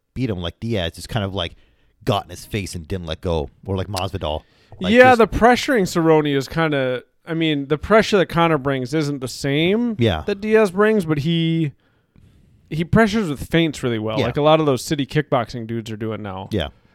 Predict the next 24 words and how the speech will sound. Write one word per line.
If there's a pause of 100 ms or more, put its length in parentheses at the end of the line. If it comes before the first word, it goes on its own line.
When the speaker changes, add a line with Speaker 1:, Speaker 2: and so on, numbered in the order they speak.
(380)
Speaker 2:
Uh, (1400)
Conor
does
r-,
a
really
good
job
of (400)
having
his
lead
foot
forward,
Speaker 1:
Mm-hmm.
Speaker 2:
but
having
his (360)
head
behind
his
lead
foot. (720)
<clears throat>